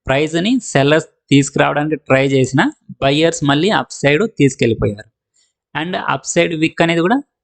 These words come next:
చిన్నగా ఉంది. So దీని మీనింగ్ ఏమి? సెల్లర్స్ ఫెయిల్ అవుతున్నారు, బయ్యర్స్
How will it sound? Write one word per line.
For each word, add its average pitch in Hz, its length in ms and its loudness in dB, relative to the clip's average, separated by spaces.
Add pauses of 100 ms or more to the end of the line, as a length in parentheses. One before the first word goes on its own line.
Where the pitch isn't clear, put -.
(260)
చిన్నగా 202 360 2 (120)
ఉంది. - 200 -10 (580)
So 196 60 2 (220)
దీని 165 300 4
మీనింగ్ 175 320 2
ఏమి? 170 180 0 (880)
సెల్లర్స్ 180 560 0 (680)
ఫెయిల్ 156 280 2
అవుతున్నారు, 165 440 2 (480)
బయ్యర్స్ 160 440 2